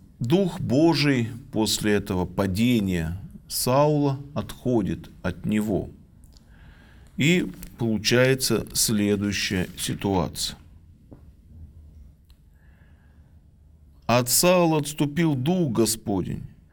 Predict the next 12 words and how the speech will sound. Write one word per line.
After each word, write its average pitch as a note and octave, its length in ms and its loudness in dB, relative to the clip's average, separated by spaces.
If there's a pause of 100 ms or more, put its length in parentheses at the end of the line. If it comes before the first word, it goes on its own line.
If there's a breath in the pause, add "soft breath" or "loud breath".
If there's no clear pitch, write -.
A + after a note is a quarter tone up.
(340 soft breath)
и A2+ 80 0
возмущал C3 680 4
его C#3+ 220 2
злой B2+ 380 2
Дух B2 340 -2
от A2 160 0
Господа. G2 540 -4 (800 soft breath)
И G#2+ 80 -2
сказали C#3 560 2
слуги D3 420 0
Сауловы G#2+ 800 0 (260)
ему: F#2+ 460 -4